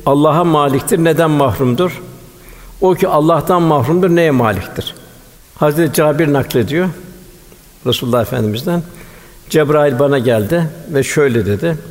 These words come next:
"Ya Muhammed, istediğin kadar yaşa." Tabii Efendimiz şahsında ümmete, bütün insanlar mutlaka öleceksin. İstediğin kadar yaşa, mutlaka öleceksin.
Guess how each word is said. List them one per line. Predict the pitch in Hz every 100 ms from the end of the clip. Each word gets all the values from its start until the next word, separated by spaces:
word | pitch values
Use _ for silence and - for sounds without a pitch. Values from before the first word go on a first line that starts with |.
| - - -
"Ya | - 151
Muhammed, | 143 123 143 -
istediğin | 156 160 156 165
kadar | 147 147 147
yaşa." | 131 - - - - - - - -
Tabii | 110
Efendimiz | 147 - 156 151 143 127
şahsında | 143 127 156 160
ümmete, | 147 135 123 113 - - - - - - - -
bütün | 180 127 170 139
insanlar | 127 - 123 160
mutlaka | 175 175 175 135 131
öleceksin. | 117 104 104 - - - - - - - - -
İstediğin | - 147 160
kadar | - 139
yaşa, | 131 160
mutlaka | 156 - 135 120 107
öleceksin. | 92 104 - 160